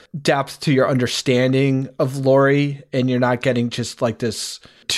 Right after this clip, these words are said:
two-dimensional sort of going from being, you know, a contestant for Missus Texas to being the mistress of some guy who thinks he's deciding who's going to heaven or whatever it is he thinks he's doing.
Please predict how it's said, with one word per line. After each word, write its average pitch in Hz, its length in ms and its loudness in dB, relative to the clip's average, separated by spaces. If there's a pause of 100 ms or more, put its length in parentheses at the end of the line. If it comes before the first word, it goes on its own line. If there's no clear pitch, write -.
(280)
two-dimensional 117 1080 0
sort 135 200 2
of 120 100 -4
going 123 280 2
from 123 220 -2
being, 110 680 -2
you 127 120 -4
know, 98 220 -4
a 101 80 -8
contestant 135 460 -2
for 135 80 -4
Missus 120 340 -4
Texas 131 640 -4
to 107 500 -4 (340)
being 117 400 0
the 104 500 -6 (340)
mistress 123 600 -2
of 104 200 -6
some 110 240 -6
guy 107 280 -8
who 110 120 -8
thinks 107 280 -10
he's 104 200 -10
deciding 101 420 -10
who's 107 220 -12
going 98 320 -10
to 87 260 -12 (120)
heaven 87 420 -14
or 80 200 -16 (280)
whatever 92 360 -10
it 90 80 -14
is 87 160 -12
he 101 80 -12
thinks 98 240 -16
he's 90 240 -16
doing. 87 320 -16